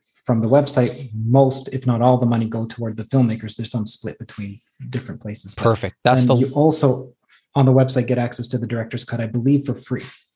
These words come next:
Speaker 1: If you just buy the regular version and you don't get access to the director's cut,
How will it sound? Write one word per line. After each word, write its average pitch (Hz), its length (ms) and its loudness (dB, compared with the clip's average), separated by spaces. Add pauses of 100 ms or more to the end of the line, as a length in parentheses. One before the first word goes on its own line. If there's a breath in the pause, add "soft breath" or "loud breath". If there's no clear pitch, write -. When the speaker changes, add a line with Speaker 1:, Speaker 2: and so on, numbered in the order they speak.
(120)
Speaker 1:
If 139 160 -8
you 131 360 2 (200)
just 131 220 0
buy 139 160 6
the 131 80 4
regular 135 360 4
version 131 440 0 (680 loud breath)
and 131 140 -2
you 113 80 -4
don't 151 200 2
get 175 140 2
access 170 320 0
to 175 100 -2
the 156 80 0
director's 165 320 0
cut, 147 280 -4